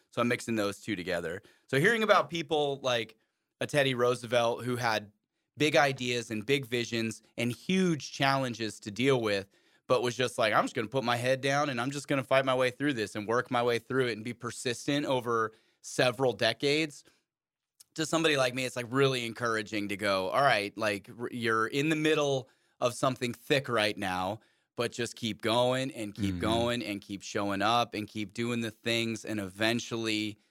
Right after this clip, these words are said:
Speaker 1: you'll break through to a point where you're like, I, all of that is in the r-, is in the rearview mirror now, and I've just got this huge windshield of life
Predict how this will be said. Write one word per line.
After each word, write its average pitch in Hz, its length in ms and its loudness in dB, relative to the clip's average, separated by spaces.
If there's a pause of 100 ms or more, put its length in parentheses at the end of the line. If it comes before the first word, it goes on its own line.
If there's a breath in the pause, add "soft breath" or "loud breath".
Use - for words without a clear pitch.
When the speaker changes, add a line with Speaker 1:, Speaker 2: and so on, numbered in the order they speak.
(200)
Speaker 1:
you'll 110 140 -4
break 107 320 0
through 104 220 -2
to 104 200 -6
a 98 60 -4
point 98 320 -4
where 98 100 -6
you're 98 100 -4
like, 92 200 -2
I, 92 100 -4 (180)
all 120 280 0
of 117 60 -4
that 107 240 0
is 101 120 -12
in 107 100 -6
the 101 120 -4
r-, 95 160 -12
is 101 180 -10
in 104 120 -4
the 98 60 -4
rearview 95 440 -4
mirror 92 280 -8
now, 90 400 -6
and 95 140 -8
I've 95 140 -6
just - 180 -18
got 90 160 -6
this 90 140 -16
huge 107 420 -10
windshield 92 580 -6
of 82 140 -12
life 90 300 -2